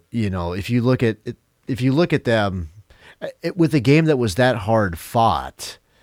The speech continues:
I mean, really, the game was, I, I would say the,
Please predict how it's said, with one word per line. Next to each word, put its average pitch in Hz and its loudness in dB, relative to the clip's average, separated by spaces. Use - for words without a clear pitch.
I 98 -2
mean, 127 2
really, 147 4
the 107 -2
game 123 2
was, 107 -4
I, 107 -4
I 120 -2
would 127 0
say 120 -2
the, 98 -4